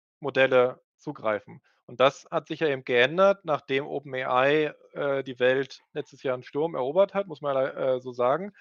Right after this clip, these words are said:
hat dann ja Google gesagt: „Okay, wir müssen das ändern.“ Und dann hatten sie Bard angekündigt, ich glaube im Januar, Februar, ich weiß gar nicht, ist gar nicht so lange her.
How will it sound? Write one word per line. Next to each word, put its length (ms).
hat 140
dann 140
ja 80
Google 300
gesagt: 260
„Okay, 260
wir 80
müssen 220
das 120
ändern.“ 360
Und 120
dann 160
hatten 220
sie 120
Bard 420
angekündigt, 560
ich 40
glaube 200
im 120
Januar, 540
Februar, 400
ich 80
weiß 140
gar 100
nicht, 60
ist 40
gar 100
nicht 100
so 100
lange 220
her. 160